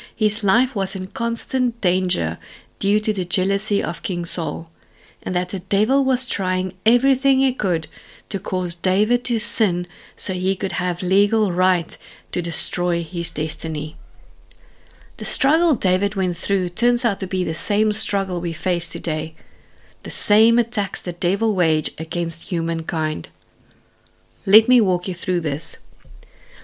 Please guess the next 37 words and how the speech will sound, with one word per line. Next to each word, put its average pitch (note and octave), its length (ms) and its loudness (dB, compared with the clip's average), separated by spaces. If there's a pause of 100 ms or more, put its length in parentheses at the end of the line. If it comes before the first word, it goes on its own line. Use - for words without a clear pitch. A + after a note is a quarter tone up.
(120)
So A#3+ 200 4
David, A3 540 4
a F#3 60 -2
young F#3 300 0
sheep B3 360 0
herder, E3+ 380 4
gets E3+ 340 -2
anointed F#3 720 -2
in F#3+ 120 -4
secret F3+ 640 -2 (360)
by E3+ 120 0
the E3 120 -4
prophet G3 400 -2
of F3 180 -6
God D#3 340 -2 (340)
to F3 100 -6
be F3+ 120 0
the F3 140 -4
next E3+ 380 -2
king E3+ 260 -4
of D#3+ 160 -4
Israel. D#3 580 -4 (920)
The - 160 -2
only D#4 220 4
problem G#3 460 2
with G3 240 -2
this F3+ 160 0
seems F#3+ 320 0
to G#3 100 -2
be F#3+ 160 -2
the F3 100 -2
fact - 380 -4
that F3 160 -6
King A3 260 2
Saul, F3+ 460 2
who F3+ 160 -4
was F3+ 240 -2